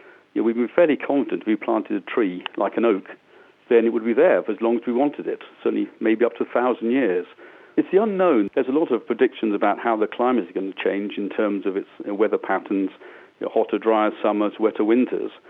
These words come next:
So we can actually find species of trees which would actually cope with that. But it's actually the unknowns, it's the diseases and pests and things that we don't know about so, um, as a tree and woodland practitioner, then these are the questions I get asked out on, on all the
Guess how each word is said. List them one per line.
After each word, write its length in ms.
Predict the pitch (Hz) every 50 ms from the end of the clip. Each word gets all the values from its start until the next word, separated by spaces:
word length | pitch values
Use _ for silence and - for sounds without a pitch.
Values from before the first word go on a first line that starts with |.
| - - -
So 100 | - 120
we 100 | 120 117
can 240 | - - 196 208 214
actually 340 | 180 - - - 120 113 -
find 400 | - 135 127 123 120 117 110 104 - - - -
species 340 | - - 127 123 - - 101
of 80 | 101 98
trees 320 | - - 123 117 107 104 - -
which 120 | 98 - -
would 120 | 107 95
actually 340 | 110 - - - - 107 98 - -
cope 240 | - 117 107 - -
with 120 | 110 95
that. 320 | 107 113 98 87 - - - - - - - - - - - _ _
But 80 | 123
it's 100 | 123 -
actually 340 | 139 139 - - 123 110 113
the 80 | 123 -
unknowns, 600 | 131 127 127 123 135 135 123 95 87 87 95 98 -
it's 140 | - 104 - -
the 60 | - 107
diseases 560 | 101 101 92 110 110 110 110 95 - 95 90
and 160 | 98 98 -
pests 320 | - 120 113 - - -
and 160 | - 95 90 -
things 280 | 98 98 98 98 - -
that 80 | 107 - - - - - - -
we 80 | 117
don't 240 | 110 123 127 143 135
know 100 | 117 101
about 400 | 95 - 98 95 95 104 - - - - _ _ - - - - _ -
so, 200 | 123 117 113 107 -
um, 440 | - 110 107 110 110 110 110 113 - - - - -
as 200 | - 120 131 123
a 100 | 123 117 - - - - -
tree 100 | - 117
and 80 | 113
woodland 240 | 117 113 107 110 104
practitioner, 640 | - - 110 - - - 135 127 - - 98 98 92
then 260 | - 110 110 110 107 - - - - - _
these 160 | - 123 123
are 60 | - -
the 60 | -
questions 360 | - - 123 - - 120 113
I 60 | 113
get 120 | 110 117 120
asked 380 | 120 120 123 113 - - - -
out 240 | - 123 120 117 -
on, 180 | 127 120 120 110 - - -
on 160 | - 123 123
all 100 | 127 131
the 80 | 123